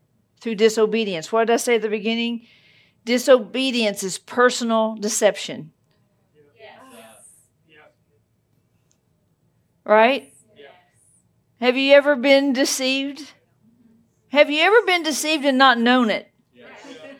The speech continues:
Speaker 1: That's a weird feeling, isn't it, when you wake up to the truth?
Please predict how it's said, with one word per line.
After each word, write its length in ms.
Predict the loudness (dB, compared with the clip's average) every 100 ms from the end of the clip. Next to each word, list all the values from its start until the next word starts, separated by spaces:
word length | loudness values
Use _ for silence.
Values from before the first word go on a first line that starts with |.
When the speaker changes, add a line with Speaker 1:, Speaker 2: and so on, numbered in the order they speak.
| -20 -20 -20 0
Speaker 1:
That's 200 | 2 4
a 80 | 4
weird 300 | 8 6 6
feeling, 400 | 0 2 0 0
isn't 140 | 2
it, 100 | 2
when 160 | 0 -4
you 160 | -2
wake 260 | 4 2 4
up 300 | 6 6 4 _ -20 _ _
to 140 | -8 -6
the 120 | -6
truth? 580 | -6 -4 -4 -6 -12